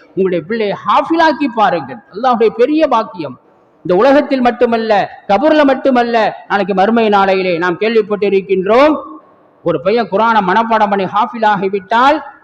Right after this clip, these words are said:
மறுமை நாளையிலே எல்லாரும் முன்னிலையிலே, சாதாரண கூட்டம் இல்ல, மறுமையின் கூட்டம் என்பது ஆதம் அலைஹிஸ்ஸலாம் காலத்திலிருந்து கடைசி ஈசா அலைஹிஸ்ஸலாம், கடைசி மனிதர் பெற, வர, உலகம் அழியக்கூடிய அந்த காலகட்டம் வரை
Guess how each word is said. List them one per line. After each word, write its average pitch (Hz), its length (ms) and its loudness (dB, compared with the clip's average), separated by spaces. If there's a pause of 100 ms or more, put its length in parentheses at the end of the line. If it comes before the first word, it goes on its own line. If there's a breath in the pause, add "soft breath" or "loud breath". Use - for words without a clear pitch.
(280)
மறுமை 196 360 -2
நாளையிலே 185 680 0 (360)
எல்லாரும் 240 720 2
முன்னிலையிலே, 233 640 2 (880)
சாதாரண 233 540 0
கூட்டம் 233 340 0
இல்ல, 226 140 2
மறுமையின் 226 500 2
கூட்டம் 220 280 0
என்பது 208 460 -2 (200)
ஆதம் 226 300 0
அலைஹிஸ்ஸலாம் 214 420 2
காலத்திலிருந்து 214 880 2 (240)
கடைசி 285 520 2
ஈசா 285 240 2
அலைஹிஸ்ஸலாம், 247 560 2 (180)
கடைசி 294 760 0
மனிதர் 247 460 2
பெற, 202 460 2
வர, 196 480 2
உலகம் 226 300 2
அழியக்கூடிய 302 380 4
அந்த 247 200 2
காலகட்டம் 226 460 0
வரை 208 280 0